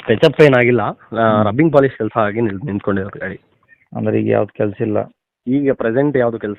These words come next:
Speaker 1: ಇಲ್ಲ ಸರ್.
Speaker 2: ಏನಾದ್ರು ಎಕ್ಸ್ಟ್ರಾ ಫಿಟ್ಟಿಂಗ್ಸು?
Speaker 1: ಎಕ್ಸ್ಟ್ರಾ ಫಿಟ್ಟಿಂಗ್ಸು, ಮ್ಯೂಸಿಕ್ ಸಿಸ್ಟಮ್ ಇದೆ, Bluetooth.
Speaker 2: ಹ್ಮ್.
Speaker 1: ಸ್ಪೀಕರ್ಸ್ ಎಲ್ಲ ಹೊಸದಿದೆ.
Speaker 2: ಓಕೆ.
Speaker 1: ಹ್ಮ್.
Speaker 2: ಓಕೆ. ಅಷ್ಟೇ, ಇನ್ನೇನಿಲ್ಲ?
Speaker 1: ಹ್ಮ್. ಆ,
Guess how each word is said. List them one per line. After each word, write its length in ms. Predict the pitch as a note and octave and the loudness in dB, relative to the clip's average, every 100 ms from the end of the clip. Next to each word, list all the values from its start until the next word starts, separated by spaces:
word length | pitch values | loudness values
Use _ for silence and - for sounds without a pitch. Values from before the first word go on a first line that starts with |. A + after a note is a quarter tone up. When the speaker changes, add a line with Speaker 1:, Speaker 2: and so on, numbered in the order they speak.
| G#2 | -8
Speaker 1:
ಇಲ್ಲ 120 | F#2+ | -8
ಸರ್. 200 | - F#2+ - _ - - | -10 -12 -14 _ -20 -12
Speaker 2:
ಏನಾದ್ರು 340 | G#2+ G#2+ G#2+ | -8 -4 -2
ಎಕ್ಸ್ಟ್ರಾ 240 | G#2 - A2 | -4 -4 -6
ಫಿಟ್ಟಿಂಗ್ಸು? 460 | - A2 A2 - B2+ C3 - _ - | -4 -4 -4 -4 -6 -6 -12 _ -2
Speaker 1:
ಎಕ್ಸ್ಟ್ರಾ 340 | A#2 - - D3+ | -2 2 4 4
ಫಿಟ್ಟಿಂಗ್ಸು, 400 | C3+ C#3+ C#3 C#3+ | 6 4 4 4
ಮ್ಯೂಸಿಕ್ 300 | C#3 C#3+ C#3 | 4 4 -2
ಸಿಸ್ಟಮ್ 340 | - - C3 | -2 0 2
ಇದೆ, 100 | A#2+ | 2
Bluetooth. 580 | G#2+ A2+ A#2 A2 G2 G#2+ - | 0 0 0 -2 -2 -4 -6
Speaker 2:
ಹ್ಮ್. 640 | - _ A2+ A2 G2 G2+ | -16 _ -8 -6 -6 -10
Speaker 1:
ಸ್ಪೀಕರ್ಸ್ 680 | - A#3 _ C#3+ C3+ C3 | -16 -20 _ 2 4 4
ಎಲ್ಲ 120 | B2 A#2 | 4 2
ಹೊಸದಿದೆ. 600 | G2+ A2 A2 G2 G2 B2+ - _ - A2+ | 2 0 0 -2 -4 -8 -12 _ -10 -8
Speaker 2:
ಓಕೆ. 200 | G#2 - G#2+ - - - - - - | -6 -6 -8 -10 -18 -20 -20 -20 -4
Speaker 1:
ಹ್ಮ್. 340 | A#2+ A2 G2 G2+ - _ _ _ _ - | 0 0 -2 -8 -18 _ _ _ _ -12
Speaker 2:
ಓಕೆ. 320 | A#2 - - - A#2 | -12 -10 -12 -8 -8
ಅಷ್ಟೇ, 240 | - - | -6 -2
ಇನ್ನೇನಿಲ್ಲ? 440 | G#2+ G#2+ G#2+ G#2 G2+ D#3+ F3+ _ _ _ _ _ _ _ _ | -2 -2 -2 -2 -2 -2 -6 _ _ _ _ _ _ _ _
Speaker 1:
ಹ್ಮ್. 320 | A#2+ A2+ G2 G2 _ _ _ _ | -4 -4 -6 -12 _ _ _ _
ಆ, 60 | - | -4